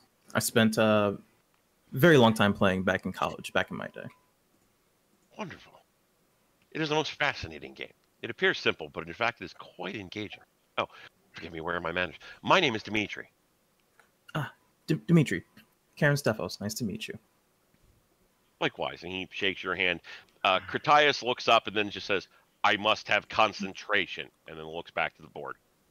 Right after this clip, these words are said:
Speaker 2: Dimitri says, "Oh, I'm terribly sorry, but my opponent is at a critical juncture in the game.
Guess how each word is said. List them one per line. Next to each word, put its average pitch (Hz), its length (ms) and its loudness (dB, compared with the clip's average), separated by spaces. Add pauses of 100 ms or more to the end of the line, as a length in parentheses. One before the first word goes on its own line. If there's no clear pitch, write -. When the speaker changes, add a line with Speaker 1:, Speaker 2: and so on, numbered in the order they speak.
(560)
Speaker 2:
Dimitri 92 280 -8
says, 156 180 -8
"Oh, 196 180 -12 (100)
I'm 143 120 -16
terribly 101 360 -10
sorry, 73 280 -8
but 76 100 -20
my 85 100 -6
opponent 113 400 -6
is 90 80 -16
at 87 60 -20
a 80 80 -20 (120)
critical 107 260 -10
juncture 85 340 -8
in 78 60 -10
the 76 80 -12
game. 76 160 -6